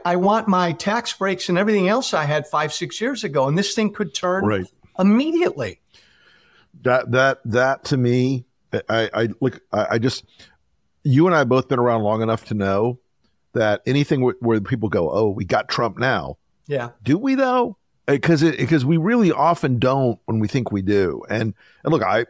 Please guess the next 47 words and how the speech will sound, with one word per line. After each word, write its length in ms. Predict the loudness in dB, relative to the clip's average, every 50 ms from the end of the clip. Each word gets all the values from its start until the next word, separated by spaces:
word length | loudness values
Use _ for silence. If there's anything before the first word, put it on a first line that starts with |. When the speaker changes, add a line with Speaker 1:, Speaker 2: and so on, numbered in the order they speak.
| _ -4
Speaker 2:
I 200 | -2 0 0 0
fell 260 | 0 0 0 2 2
into 140 | 2 2 2
that 240 | 2 0 0 -2 -4
same 240 | -4 -2 -2 -2 0
thing 180 | 0 -2 0 0
back 240 | 2 0 0 0
during 340 | 0 0 0 0 0 -4 -6 -10 _ _ _ _ _ _ _ _ _ _ _ _ _ _ _ _ -2
the 100 | 0 2
Russia 300 | 2 2 2 2 0 0
investigation 800 | 0 0 0 -2 -2 -2 -2 0 0 0 0 0 -2 -2 -2 -2
and 100 | -4 -4
before, 340 | -6 -4 -2 0 0 0 2
where 180 | 0 0 0
I 140 | 0 0 0
thought, 300 | 0 0 0 0 0 0 0 0
"Okay, 360 | 0 0 0 -2 -2 -2 -4 -4 -4
the 100 | -4 -4 -2
systems 540 | 0 0 2 0 2 0 0 0 0 0
of 140 | 0 -2 0
government 500 | 0 0 2 2 0 0 -2 -2 -4 -4 _ _ -6
are 100 | -4 -4
going 300 | -2 -2 -2 -2 -2 -2
to 80 | -4 -4
work 420 | -4 -2 -2 0 -2 -2 -4 -6
to 100 | -6 -6
bring 240 | -4 -2 -2 -2 -2
this 160 | -4 -6 -4
guy 180 | -2 0 0 2
to 160 | 0 0 -2
account, 400 | -4 -6 -6 -6 -6 -6 -6 -8 -8
hold 200 | -6 -4 -4 -2
him 60 | -2 -4
to 80 | -6
justice." 400 | -6 -6 -8 -8 -8 -10 -8 -4
And 100 | -2 0
it 60 | 0
was 120 | 0 0 -2
bullshit. 480 | -2 -2 0 0 0 -2 -2 -2 -2 -2
It 100 | -4 -6
was, 180 | -6 -8 -6 -4
it 100 | 0 0
was 120 | 2 2 2
a, 100 | 0 -2 -2
it 100 | -2 0
was 140 | 0 0 0
a, 80 | -2